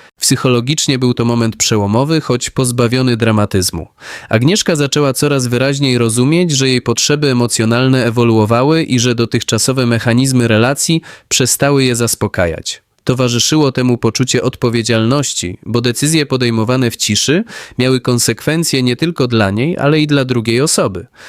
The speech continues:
To napięcie między troską a potrzebą zmiany było jednym z najtrudniejszych aspektów tego etapu.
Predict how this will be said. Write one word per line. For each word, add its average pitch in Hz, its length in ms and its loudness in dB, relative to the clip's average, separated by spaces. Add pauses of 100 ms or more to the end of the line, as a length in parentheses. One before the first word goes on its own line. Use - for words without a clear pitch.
(140)
To 120 100 -2
napięcie 139 500 0
między 120 320 0
troską 131 520 0
a 110 60 2
potrzebą 117 520 0
zmiany 147 400 0
było 131 240 2
jednym 139 360 0
z 120 60 -2
najtrudniejszych 127 960 0
aspektów 107 540 -4
tego 95 300 -4
etapu. 92 440 -6